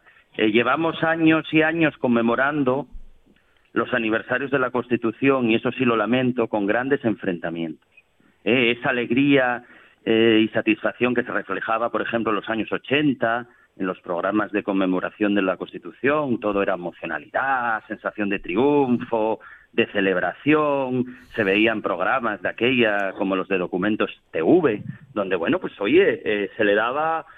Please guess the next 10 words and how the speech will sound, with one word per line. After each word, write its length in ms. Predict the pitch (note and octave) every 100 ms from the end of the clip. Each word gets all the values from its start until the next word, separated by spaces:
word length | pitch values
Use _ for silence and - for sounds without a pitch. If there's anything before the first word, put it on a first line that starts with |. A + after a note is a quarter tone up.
| -
un 200 | - D3
cariz 440 | D3 C3+ C#3+ F3 C3
de 120 | B2+
importancia, 1080 | A#2+ G2+ A2 G2+ G2+ C3+ D#3+ D3+ B2+ A2 G2+
de 80 |
relevancia, 840 | G#2 G#2 G2+ G#2+ C#3 D3+ A#2+ G2+ F#2+
de 100 | G2
logro. 520 | B2 C#3+ A2+ F2+ E2+ _ _ _ _
Ahora 540 | A#2 A#2 C3+ D3+ D3
eso, 640 | D3 C#3 D#3+ D#3 D#3 - -